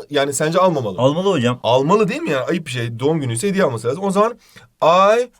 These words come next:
Speaker 1: must buy her a present. Ben ona bir hediye almalıyım diyor. Yani almalıyım ya. Ayıp olur yoksa diyor. Şimdi buraya bakalım. I must veya I mustn't clean the house after party. Partiden sonra evi tabii ki temizlemelisin. Pis niye bırakıyorsun evi?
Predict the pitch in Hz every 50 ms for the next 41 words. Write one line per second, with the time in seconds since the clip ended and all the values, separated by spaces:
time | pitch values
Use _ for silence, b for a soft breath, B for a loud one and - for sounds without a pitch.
0 | _ _ - 120 120 123 127 131 139 147 160 190 226 247 247 - - - - -
1 | - - b b b b b b b b - 120 120 160 175 190 214 233 240 196
2 | 170 196 202 220 226 208 202 165 - 190 196 190 165 127 117 98 87 92 110 120
3 | 160 185 196 185 170 185 208 226 233 b b b b 147 175 170 160 147 147 165
4 | 180 180 175 175 175 170 165 165 143 131 117 110 107 101 113 120 127 131 143 156
5 | 147 123 113 113 - - 131 170 139 135 123 110 98 101 95 - 98 87 85 82
6 | 78 b b b b b b - 214 220 220 269 277 254 214 202 202 208 240 254
7 | 254 b b b b b b b _ - 156 180 208 220 226 240 254 269 269 -
8 | - - _ - 165 175 185 208 220 180 190 190 196 202 240 220 - 220 220 233
9 | - _ - 208 208 226 220 208 208 202 208 220 220 208 214 202 202 202 196 160
10 | 147 107 95 b b b b b _ - 185 185 208 202 - - 262 277 277 -
11 | 220 202 185 180 - 196 202 233 285 311 - - 185 160 160 165 - 214 214 208
12 | 202 202 226 254 262 226 202 185 - - - 165 - 190 226 247 262 262 220 196
13 | 208 190 - 123 110 110